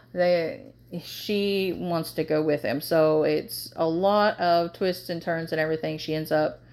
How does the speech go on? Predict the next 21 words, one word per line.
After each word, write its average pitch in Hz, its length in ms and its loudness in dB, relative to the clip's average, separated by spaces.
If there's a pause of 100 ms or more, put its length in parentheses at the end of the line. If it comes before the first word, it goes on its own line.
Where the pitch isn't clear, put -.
(400)
I - 80 0
believe, 165 300 2
not 180 260 0
being 196 180 0
able 180 200 2
to 180 60 -4
go 170 140 4
with 170 220 2
him 160 100 -4
at - 140 -8
first, 208 500 2
and 170 120 0
then 160 100 -2
they 156 100 -2
have 156 180 -2
to 151 80 -2
go 151 100 0
back 151 280 0
to 147 60 -6
get 151 320 2
her, 151 580 2